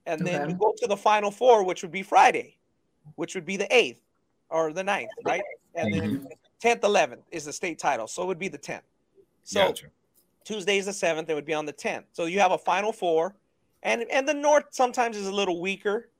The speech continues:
Speaker 1: right? 'Cause it's a North versus South. South has won the Open every time, but one time when the North had Ivan Rabb at, at O'Dowd, and, and, and Ivan Rabb went on to the N B A, but, uh, they won the championship. So the South has been dominating.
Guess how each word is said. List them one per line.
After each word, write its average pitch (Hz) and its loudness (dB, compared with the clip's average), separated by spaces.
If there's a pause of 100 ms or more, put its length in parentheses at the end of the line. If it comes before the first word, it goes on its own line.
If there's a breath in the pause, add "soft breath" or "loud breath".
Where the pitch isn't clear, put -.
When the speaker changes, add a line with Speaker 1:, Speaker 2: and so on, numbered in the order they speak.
(120)
Speaker 1:
right? 175 2
'Cause 170 -6
it's 190 -8
a 180 -6
North 190 -6
versus 165 -8
South. 165 0 (560)
South 202 4
has 185 0
won 180 2
the 180 -4
Open 185 -2 (160)
every 190 0
time, 196 -4
but 160 -2
one 185 -2
time 190 -2
when 165 -8
the 151 -4 (260)
North 185 0
had 170 0
Ivan 170 4
Rabb 160 0
at, 147 -2
at 143 -2
O'Dowd, 139 0 (640)
and, 139 -10
and, 139 -12 (120)
and 127 -16 (100)
Ivan 139 -4
Rabb 131 -8
went 135 -10
on 127 -8
to - -20
the 120 -10
N 120 -8
B 123 -4
A, 143 -2
but, 120 -6 (200)
uh, 120 -6 (240)
they 175 0
won 165 -2
the 135 -8
championship. 120 -8
So 131 -6 (160)
the 156 -12
South 220 4
has 185 -8
been 170 -6
dominating. 151 -2